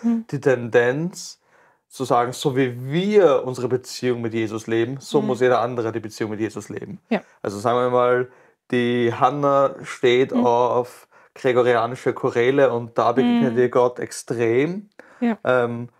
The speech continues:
Speaker 2: und dann sagt sie, ja, deswegen müssen alle Gottesdienste
Speaker 1: Mhm.
Speaker 2: gregorianische Choräle beinhalten. Das
Speaker 1: Ja.
Speaker 2: wär halt nicht weise. Und ich glaub, das
Speaker 1: Mhm.
Speaker 2: ist ein Problem, was viele Leute haben, sagen, quasi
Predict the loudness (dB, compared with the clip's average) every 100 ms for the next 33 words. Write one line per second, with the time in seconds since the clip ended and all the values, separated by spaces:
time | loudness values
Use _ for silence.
0 | -4 -2 0 0 2 2 2 0 0 0
1 | -4 -8 0 4 4 6 2 0 -4 -6
2 | -6 -2 -2 0 0 0 2 2 -2 -6
3 | -4 -2 0 0 0 -2 -4 -2 -2 -2
4 | -4 -8 -8 -10 -20 _ -4 -2 -2 -2
5 | 0 2 2 2 2 -2 -20 _ _ -10
6 | -4 -4 2 4 4 2 -6 -2 0 2
7 | 0 0 0 0 -2 0 0 0 -2 0
8 | 0 0 -2 -6 -6 -10 -18 -8 0 0